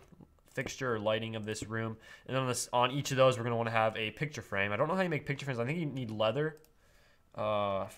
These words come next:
frame. Item frame.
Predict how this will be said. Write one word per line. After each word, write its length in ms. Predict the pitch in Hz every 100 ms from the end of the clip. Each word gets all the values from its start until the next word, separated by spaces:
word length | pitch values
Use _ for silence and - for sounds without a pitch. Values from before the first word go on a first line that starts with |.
| - -
frame. 640 | 110 127 135 139 139 147 - - - - - - _ _ _ _ _ -
Item 220 | 131 113
frame. 320 | 104 98 98